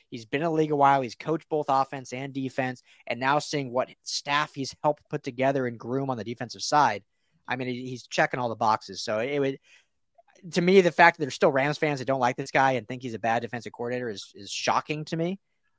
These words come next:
Um, and I think a lot of people will be, should be very sad to see him go next year, 'cause I think he will absolutely be a head coach in twenty twenty-four.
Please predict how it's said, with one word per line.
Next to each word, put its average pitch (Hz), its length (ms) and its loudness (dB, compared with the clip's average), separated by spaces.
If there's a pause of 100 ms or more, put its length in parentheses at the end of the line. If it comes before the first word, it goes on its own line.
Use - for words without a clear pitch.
Um, 110 500 -2 (380)
and 131 80 -2
I 123 80 0
think 139 140 -4
a 127 40 -2
lot 131 160 4
of - 60 -4
people 131 120 -2
will 120 60 -4
be, 113 380 -6
should 139 560 8 (240)
be 139 120 0
very 123 260 2
sad 113 420 2
to 107 60 -10
see 117 220 -8
him 110 140 -12
go 110 220 -2
next 98 260 -10
year, 98 100 -8
'cause - 120 -12
I 110 40 -6
think 104 200 -10
he 98 60 -16
will 98 180 -2
absolutely 95 360 -6
be 92 60 -6
a - 20 -6
head 95 160 -10
coach 90 240 -10
in 92 80 -20
twenty 90 220 -10
twenty-four. 87 480 -16